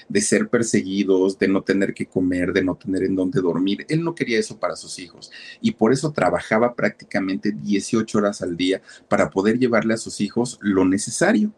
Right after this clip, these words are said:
Bueno, pues miren, gracias al trabajo de Antonio y de Josefina, su esposa, los chamacos pudieron disfrutar de una vida que no tenía nada que ver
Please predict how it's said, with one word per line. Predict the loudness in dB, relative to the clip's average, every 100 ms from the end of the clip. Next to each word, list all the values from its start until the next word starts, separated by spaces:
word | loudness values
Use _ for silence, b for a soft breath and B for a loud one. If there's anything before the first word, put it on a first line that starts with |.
| -6
Bueno, | -2 -2 -6 _ B B B
pues | 0 4
miren, | 4 4 0 -8 _ _ _ _ _ _ _ -12 -2
gracias | 2 2 4 0 0
al | -4 -2
trabajo | 2 2 2 0
de | 0
Antonio | 0 2 2 2
y | -2
de | -4
Josefina, | -6 -6 -2 0 -2
su | -4
esposa, | -6 -4 -2 -4 -6 B B B
los | 0 2
chamacos | 2 2 2 -2 -2
pudieron | 2 4 4 4
disfrutar | 2 -2 -4 2 0 4
de | 4
una | 4 4
vida | 2 4 2 0 -6 b b b b _ -2
que | 2
no | 2 2
tenía | 2 2
nada | 4 4 2 2
que | 2
ver | 4 2